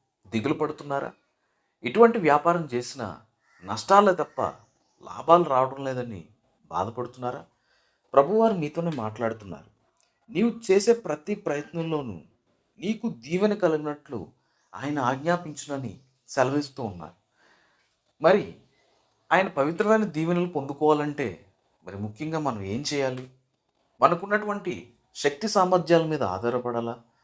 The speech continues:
లేదంటే మనకున్న తెలివిని బట్టి ఆధారం చేసుకోవాలా? ఎలా చేయాలి?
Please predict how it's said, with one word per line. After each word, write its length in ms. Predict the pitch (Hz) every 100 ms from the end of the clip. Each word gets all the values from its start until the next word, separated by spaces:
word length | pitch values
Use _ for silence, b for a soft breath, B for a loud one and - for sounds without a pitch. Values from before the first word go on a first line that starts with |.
| _ _ _ -
లేదంటే 600 | 160 190 185 135 87 - _ -
మనకున్న 380 | 147 160 180 196
తెలివిని 460 | - 113 139 180
బట్టి 460 | 180 170 156 101 - _ _ _
ఆధారం 400 | 101 120 143 143
చేసుకోవాలా? 600 | 131 123 - 127 120 117 123 _ _ _ _ _ _ -
ఎలా 260 | 123 185 208
చేయాలి? 380 | 180 156 147